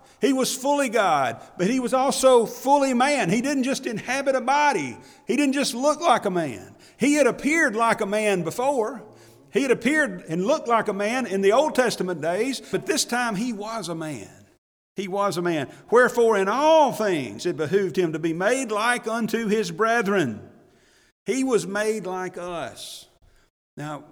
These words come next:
we realize, and I trust you understand, that he had no sin nature. But in every way, essential way, he was like man. He was a man, you see.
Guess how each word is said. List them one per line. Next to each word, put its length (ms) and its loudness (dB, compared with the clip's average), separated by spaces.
we 240 -6
realize, 580 -6
and 140 -8
I 80 -10
trust 360 -10
you 140 -6
understand, 540 -8
that 80 -10
he 140 -6
had 160 -6
no 180 -6
sin 340 -8
nature. 420 -12
But 180 0
in 140 -2
every 500 0
way, 680 0
essential 720 2
way, 680 2
he 120 -6
was 220 -2
like 320 -6
man. 340 -8
He 140 -4
was 340 -6
a 140 -10
man, 440 -12
you 120 -8
see. 320 -6